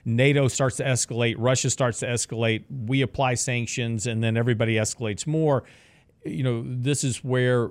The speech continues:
cooler heads have to step in and start to prevail, and, and they need to find a solution fairly quickly,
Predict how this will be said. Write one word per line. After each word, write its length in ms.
cooler 320
heads 300
have 200
to 80
step 340
in 60
and 120
start 240
to 60
prevail, 540
and, 240
and 380
they 100
need 240
to 80
find 380
a 80
solution 680
fairly 420
quickly, 720